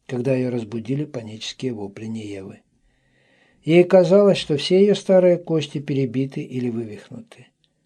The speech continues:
Она брела, хромая, припадая к земле и постановая, а позади неё по зелёной траве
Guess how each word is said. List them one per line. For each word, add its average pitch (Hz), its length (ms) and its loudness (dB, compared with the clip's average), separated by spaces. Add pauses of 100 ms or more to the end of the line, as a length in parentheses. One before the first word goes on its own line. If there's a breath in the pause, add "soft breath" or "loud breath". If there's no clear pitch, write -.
(120)
Она 139 260 -2
брела, 147 460 2
хромая, 139 680 -2 (540 soft breath)
припадая 190 560 6
к 190 80 2
земле 190 380 6
и - 20 6
постановая, 147 1040 0 (380)
а 147 100 -4
позади 180 460 4
неё 202 300 6
по 196 140 2
зелёной 170 680 0
траве 151 500 -2